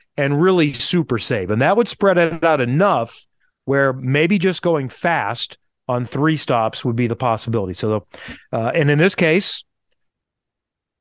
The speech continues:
we had the T V window because we had a forty-two minute fill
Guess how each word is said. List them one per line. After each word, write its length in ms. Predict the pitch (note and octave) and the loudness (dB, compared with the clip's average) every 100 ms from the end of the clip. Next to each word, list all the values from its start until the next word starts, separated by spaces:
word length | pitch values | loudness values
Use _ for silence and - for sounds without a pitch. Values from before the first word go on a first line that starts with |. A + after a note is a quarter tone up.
| _ _ | _ _
we 200 | B2+ C#3 | 0 2
had 180 | D#3 G3+ | 4 2
the 60 | |
T 180 | D#3 G#3 | 2 2
V 160 | G3 B3+ | 4 4
window 460 | E3+ C3 B2 G3 _ _ _ | 4 4 2 0 _ _ _
because 400 | B2 B2 C#3 C3+ | -6 -2 0 0
we 220 | A2+ E3+ A#3 | 0 2 2
had 180 | F#3 | 2
a 140 | D3 B2 | 0 -2
forty-two 500 | - B3 B3 A3+ B3 | -2 -2 0 0 0
minute 240 | A#3 G#3+ | 0 -2
fill 420 | C#3 G3 C3 F2 | -2 0 0 -4